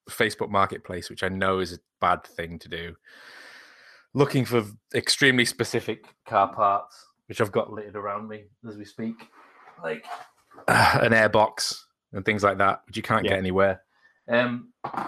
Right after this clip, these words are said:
Speaker 1: and there's the, the, the occasional person breaking a car, which basically means they don't want to sell you anything and they have no intention of taking anything off the car.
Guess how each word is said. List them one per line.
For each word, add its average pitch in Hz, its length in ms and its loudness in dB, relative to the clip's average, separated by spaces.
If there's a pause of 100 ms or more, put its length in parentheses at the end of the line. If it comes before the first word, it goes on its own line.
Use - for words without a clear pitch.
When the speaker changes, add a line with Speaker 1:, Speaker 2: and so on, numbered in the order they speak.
(720)
Speaker 1:
and 123 160 4
there's 123 140 6
the, 131 180 4
the, 120 380 2
the 120 260 4
occasional 117 560 4
person 110 420 0
breaking 104 540 2
a 98 60 -2
car, 90 500 -2
which 95 180 -14
basically 95 320 -4
means 92 240 -8
they 98 100 -4
don't 98 320 -2
want 95 200 -6
to 98 80 -10
sell 92 260 -4
you 92 120 -4
anything 90 480 -8 (240)
and 92 100 -6
they 92 40 -2
have 87 140 0
no 95 180 2
intention 95 440 -4
of 90 140 -8
taking 90 280 -4
anything 92 280 -4
off 90 140 -4
the - 80 -8
car. - 340 -6